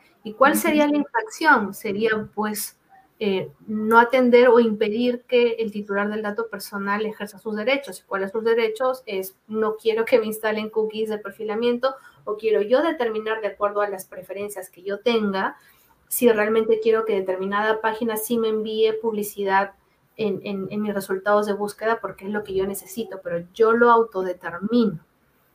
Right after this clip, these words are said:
Speaker 2: Ujú.
Speaker 1: Entonces, ese principio de autodeterminación informativa es un principio constitucional, como hablábamos inicialmente, ¿no? Entonces, eh, esto está en el foco y yo creo que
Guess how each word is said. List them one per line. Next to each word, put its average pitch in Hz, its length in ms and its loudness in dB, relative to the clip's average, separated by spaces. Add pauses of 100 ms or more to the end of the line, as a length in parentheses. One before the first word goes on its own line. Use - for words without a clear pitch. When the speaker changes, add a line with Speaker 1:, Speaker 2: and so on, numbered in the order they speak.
(300)
Speaker 2:
Ujú. 220 300 2
Speaker 1:
Entonces, 196 520 -4
ese 247 160 2
principio 233 500 2
de 226 60 2
autodeterminación 202 840 0
informativa 240 500 2
es 233 100 0
un 226 80 -4
principio 214 340 -4
constitucional, 214 840 2
como 190 200 -8
hablábamos 190 560 0
inicialmente, 196 880 -2
¿no? 185 200 -12 (560)
Entonces, 202 840 0
eh, 190 440 -4
esto 220 260 4
está 247 580 8
en 214 200 -2
el 185 160 -6
foco 240 680 2 (880)
y 220 160 -4
yo 233 300 2
creo 226 560 0 (500)
que 196 420 -4